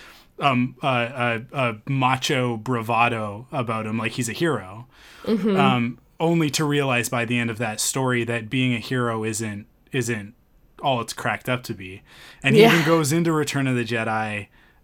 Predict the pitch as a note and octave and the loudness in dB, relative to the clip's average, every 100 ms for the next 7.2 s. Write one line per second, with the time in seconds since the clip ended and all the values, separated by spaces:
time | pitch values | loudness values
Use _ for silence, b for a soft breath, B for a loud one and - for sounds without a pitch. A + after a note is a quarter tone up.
0 | C3+ C3+ B2+ B2+ B2+ A#2 A2+ - B2+ A#2 | -4 0 0 0 -2 0 -2 -4 -2 -2
1 | A#2 A2 A2+ A2+ A#2 A2 G#2+ G2+ - - | -2 -4 -8 -4 -2 -2 -4 -8 -14 -10
2 | C#3+ - C#3+ C3+ C3+ C3 B2 F3+ C3+ F3 | -8 -2 0 0 0 -2 -4 -6 -4 -2
3 | D#3 C#3+ C3 D3 C3 B2 A#2+ A2+ - - | 0 0 0 0 0 0 0 -2 -6 -2
4 | C3 A2+ G#2+ G#2 A2+ B2+ C3 C3+ - F3+ | -2 -2 -4 -8 -4 -4 -2 -2 -2 0
5 | F3 D#3+ C#3 C3+ B2+ - E3 C3+ D#3 C3 | 0 0 -2 -4 -6 -4 -2 0 -2 -2
6 | A#2+ C3+ B2+ B2 B2 A#2 G#2 A2 C3+ - | -4 -4 -4 -2 -2 -4 -6 -6 -4 -4
7 | G#2+ G2+ | -6 -10